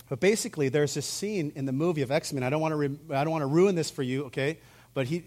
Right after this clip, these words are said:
uh, but Quicksilver, like, does this amazing thing where he,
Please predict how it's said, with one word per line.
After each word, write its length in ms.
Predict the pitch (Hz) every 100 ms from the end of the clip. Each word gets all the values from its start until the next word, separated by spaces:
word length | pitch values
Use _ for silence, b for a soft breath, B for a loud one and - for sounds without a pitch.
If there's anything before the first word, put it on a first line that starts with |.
| 156
uh, 140 | 135 -
but 180 | 135 151
Quicksilver, 640 | - 202 - 151 127 123 123
like, 360 | 117 113 -
does 220 | 135 135
this 180 | 127 131
amazing 580 | 139 135 143 180 165 160
thing 320 | - 170 156
where 180 | 123 123
he, 240 | 123 131